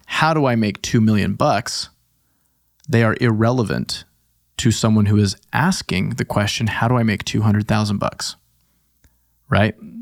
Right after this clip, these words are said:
The, the answers just aren't relevant. And so, you know, we understand that our brains are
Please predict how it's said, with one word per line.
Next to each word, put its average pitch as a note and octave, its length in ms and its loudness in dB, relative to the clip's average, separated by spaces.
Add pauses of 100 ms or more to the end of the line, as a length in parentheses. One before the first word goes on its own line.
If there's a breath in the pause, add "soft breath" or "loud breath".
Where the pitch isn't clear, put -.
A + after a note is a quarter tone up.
(280)
The, A#2+ 240 2
the A2+ 160 2
answers A2+ 340 0
just - 240 -2
aren't F#2+ 160 -2
relevant. A2 500 -2
And A2 80 -6
so, G#2 360 0 (600 soft breath)
you - 100 2
know, A2 100 4
we B2 140 2
understand G#2 420 2
that G2+ 80 4
our F#2+ 80 2
brains G#2 500 2
are F#2 220 2